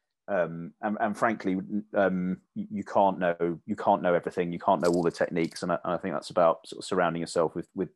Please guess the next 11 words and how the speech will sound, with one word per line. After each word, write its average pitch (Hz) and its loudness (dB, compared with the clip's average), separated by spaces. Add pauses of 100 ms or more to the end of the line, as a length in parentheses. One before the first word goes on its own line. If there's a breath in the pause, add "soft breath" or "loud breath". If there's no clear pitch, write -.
(100)
with, 87 -2 (580 soft breath)
um, 82 4
with 90 -2
people 85 -2
that, 82 4 (100)
that - 2
have, 85 2
have 92 2
knowledge, 90 2 (100)
you 90 -2
know, 82 2